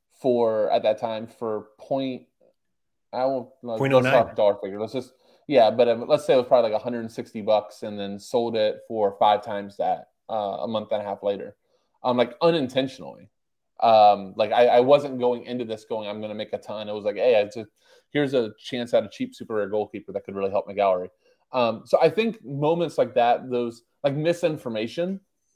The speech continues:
Speaker 1: I think is a really good flipping strategy. And I've seen this a few times. Uh, I, Guzan's the most obvious example I can think of. Um,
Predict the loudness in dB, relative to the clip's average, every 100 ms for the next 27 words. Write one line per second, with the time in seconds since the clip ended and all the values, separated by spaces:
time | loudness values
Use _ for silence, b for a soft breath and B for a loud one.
0 | -2 0 0 0 -2 0 0 -2 -2 -2
1 | 0 0 -4 -8 _ _ _ _ 0 0
2 | -2 -2 2 2 0 -4 -2 -2 -6 -10
3 | -6 -6 -8 -10 -10 -10 -8 -8 -8 -12
4 | -20 -16 -8 -6 -4 -2 -4 -4 -14 -8
5 | -4 -2 -2 -2 -4 -6 -6 0 0 0
6 | -6 -8 -12 -8 -6 0 0 0 -8 -10
7 | -2 2 2 0 _ _ _ _ _ -4
8 | -2 0 -2 -6 -14